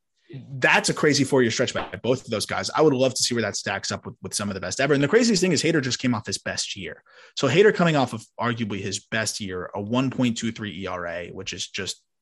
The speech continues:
disgustingly unfair, um, and striking out, rounding up to sixteen per nine.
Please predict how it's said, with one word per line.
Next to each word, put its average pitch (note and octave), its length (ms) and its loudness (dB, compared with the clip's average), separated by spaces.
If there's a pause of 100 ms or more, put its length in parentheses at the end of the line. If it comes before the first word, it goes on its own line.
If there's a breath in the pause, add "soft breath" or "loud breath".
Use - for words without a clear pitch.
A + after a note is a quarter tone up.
disgustingly G2 840 -6
unfair, F2 600 -10 (320 loud breath)
um, F#2 480 -4 (100)
and G2+ 380 -6
striking A#2 480 -2
out, F#2+ 260 -6 (880)
rounding G#2+ 360 -2
up F#2 140 -8
to - 100 -6
sixteen - 480 -6
per G2 120 -12
nine. F#2 400 -10